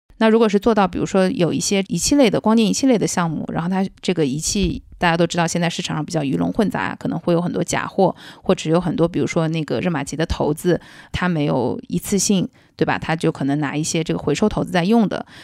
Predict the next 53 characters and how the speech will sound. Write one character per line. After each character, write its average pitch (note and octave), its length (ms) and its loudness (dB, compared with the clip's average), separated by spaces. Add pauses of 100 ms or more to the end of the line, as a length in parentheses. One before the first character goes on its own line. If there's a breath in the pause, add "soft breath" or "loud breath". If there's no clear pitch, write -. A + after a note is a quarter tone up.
(120)
这 - 100 -2
样 D3 80 0
的 C3+ 80 -2
一 C#3+ 80 2
些 - 160 -4
机 D#3+ 180 -4
构， D3+ 160 -4 (180)
呃， E3+ 100 -4
这 A#3 140 4
些 G#3+ 140 4
时 G3 160 0
候 F3 200 0
呢， D#3+ 180 -2
就 - 180 -6
消 F#3+ 140 0
费 G3 100 2
者 F3 80 0
可 - 140 -2
能 - 140 -6
会 F3 160 2
需 - 220 -4
要， F#3 200 2 (320 loud breath)
呃， D#3 220 0
有 D3 180 0
比 - 220 -8
较 F#3 320 2
强 - 400 -4
的 F#3 280 2 (280 soft breath)
机 A#3 120 2
构 A#3+ 120 6
的 F#3+ 80 0
背 G#3 180 4
书 A#3+ 280 2 (220 soft breath)
的 - 80 -4
时 - 160 -2
候， D#3 80 -4
他 F#3 160 -4
可 C#3+ 160 -6
能 A#2 80 -4
会 F3 160 2
去 F3 140 -4
选 C#3+ 180 -4
择 - 80 -4
一 D#3+ 80 0
些 E3+ 240 -2
相 F#3 160 0
对 F#3+ 120 2
比 - 100 -8
较 D3+ 140 -4
有 C#3+ 160 -6
品 - 180 0
牌 - 240 -8
的、 - 180 0